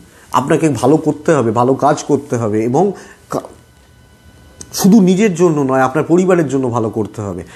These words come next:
তাই চেষ্টা করুন। কিছু বাধা বিপত্তি থাকবে কিন্তু অসুবিধা হবে না, শত্রুতা থাকবে কিন্তু আটকে রাখতে পারবে না। বসেদের সাপোর্ট পাবেন, অর্থনৈতিক চাপ নিয়ন্ত্রণের মধ্যে থাকছে।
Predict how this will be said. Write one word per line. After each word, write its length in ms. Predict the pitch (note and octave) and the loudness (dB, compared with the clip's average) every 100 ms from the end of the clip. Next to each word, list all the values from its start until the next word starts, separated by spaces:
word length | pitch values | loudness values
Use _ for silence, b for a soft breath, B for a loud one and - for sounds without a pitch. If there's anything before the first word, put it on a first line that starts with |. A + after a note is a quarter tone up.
| B | B
তাই 100 | D#3+ | -2
চেষ্টা 360 | D#3+ D#3+ - D#3+ | 2 0 0 -4
করুন। 240 | A#2+ G2+ - B - | -4 -6 -10 B -2
কিছু 220 | G3+ A3 | 0 2
বাধা 200 | F3+ E3 | 2 4
বিপত্তি 380 | D#3+ D3 C#3+ D3 | 2 0 -2 -4
থাকবে 360 | C#3 C3 B2 | -4 -4 -4
কিন্তু 280 | A#2+ B2 C3+ | -4 -2 0
অসুবিধা 420 | A#2+ C#3 B2+ A#2+ | 0 -2 0 0
হবে 200 | A2 G2+ | -2 -2
না, 120 | F#2+ F2 B B | -4 -8 B B
শত্রুতা 580 | D#3+ D#3 - C#3 C#3 C3+ - | -2 0 0 2 2 0 -4
থাকবে 380 | C#3+ C#3 C3+ A2+ | -6 -2 0 0
কিন্তু 360 | C3 A#2+ F3+ G3+ B | 0 0 0 -2 B
আটকে 360 | - C3+ - D#3 | -4 -4 0 0
রাখতে 280 | D3 - A#2+ | 0 0 0
পারবে 320 | A#2+ G#2+ G#2 | 0 0 -2
না। 140 | F#2 B B A#2 | -6 B B -2
বসেদের 420 | C#3 F#3 F3 E3+ | 0 2 2 2
সাপোর্ট 440 | - C#3 F3 G3+ G3+ | 0 0 2 0 2
পাবেন, 280 | F3+ G3 G#3 B B | 0 2 -2 B B
অর্থনৈতিক 720 | D#3+ - - G3 F3+ F#3 - | -2 0 2 4 4 2 -2
চাপ 180 | D#3 C3 | -2 0
নিয়ন্ত্রণের 440 | C3+ B2 A#2+ A#2 | -2 -2 -2 -2
মধ্যে 240 | A2 G#2+ G#2 | -2 -4 -4
থাকছে। 360 | A2 F#2+ - | -6 -8 -10